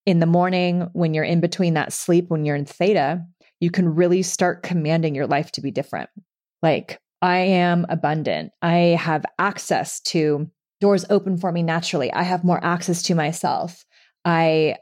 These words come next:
know what patterns I'm running. Patterns are made available to me very easily. Like, just start asking and commanding things to be shown to you. And they will be shown to you. And then it's, "What are you gonna do about it?" So if you're new, pay attention to those five patterns.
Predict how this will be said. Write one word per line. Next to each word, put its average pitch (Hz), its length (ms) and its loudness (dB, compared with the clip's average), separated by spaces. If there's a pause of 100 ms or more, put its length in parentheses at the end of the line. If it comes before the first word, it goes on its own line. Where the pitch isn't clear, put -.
(160)
know 180 400 4
what 185 180 0
patterns 156 420 -2
I'm 151 200 -4
running. 135 340 -4
Patterns 170 380 0
are 160 80 2
made 160 180 2
available 156 460 2
to - 140 -4
me 147 140 -2
very 151 340 0
easily. 151 440 2
Like, 165 200 -2
just 196 220 0
start - 320 0
asking 156 400 -4
and 135 100 -8
commanding 143 500 -4
things 101 240 -8
to - 100 -12
be - 80 -6
shown 139 360 -4
to - 140 -8
you. - 220 -4 (800)
And 160 440 0 (120)
they 175 200 4
will 190 140 2
be 151 140 -6
shown 160 340 -6
to - 120 -10
you. - 260 -8 (100)
And 175 160 2
then 170 100 2
it's, 156 140 -6
"What 156 360 -2
are 156 120 2
you 151 180 0
gonna 147 240 -2
do 147 200 -2
about 123 280 -2
it?" - 160 -2 (560)
So 190 180 2
if 170 120 -2
you're 160 100 0
new, 185 340 2
pay 202 180 0
attention 185 400 -2
to 165 80 0
those 160 280 0
five 143 320 -4
patterns. 95 640 -6